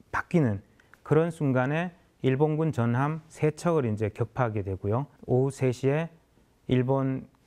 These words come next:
수군의 수-, 배를 스물여덟 척 격파하게 되는 그런 걸로 이제 예상이 되고요. 그리고 오후 세 시 반에 일본군은 패퇴하는 그런, 어, 전투로 이제 진행됐을 것으로 그렇게 예상하고 있습니다.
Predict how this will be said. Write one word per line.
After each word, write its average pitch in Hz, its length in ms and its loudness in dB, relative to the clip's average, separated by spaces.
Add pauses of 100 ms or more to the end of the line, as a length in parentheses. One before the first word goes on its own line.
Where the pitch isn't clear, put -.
수군의 165 600 0 (140)
수-, - 240 -16 (100)
배를 151 380 0 (100)
스물여덟 151 680 2
척 - 340 -8
격파하게 110 540 -2
되는 98 280 -6 (280)
그런 139 240 2
걸로 120 160 2
이제 104 200 0
예상이 107 340 0
되고요. 98 380 -2 (500)
그리고 160 580 0 (220)
오후 127 260 0
세 139 200 0
시 135 160 -6
반에 127 440 -2 (220)
일본군은 131 680 0
패퇴하는 113 580 -2 (420)
그런, 139 500 0 (1400)
어, 113 440 0
전투로 139 500 0
이제 117 140 -2
진행됐을 123 580 -2
것으로 110 280 -6
그렇게 127 300 -2
예상하고 104 380 -2
있습니다. - 380 -12